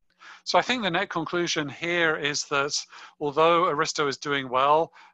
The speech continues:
uh, there are various families of questions which still, uh, completely stump it.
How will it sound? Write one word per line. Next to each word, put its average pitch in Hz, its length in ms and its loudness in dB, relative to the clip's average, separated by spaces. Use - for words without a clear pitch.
uh, 139 240 -2
there 156 220 2
are 147 40 2
various 180 320 2
families 160 440 0
of 123 100 -16
questions 131 600 -4
which 139 260 -6
still, 151 440 0
uh, 131 400 0
completely 151 500 -6
stump - 400 -6
it. 113 240 -8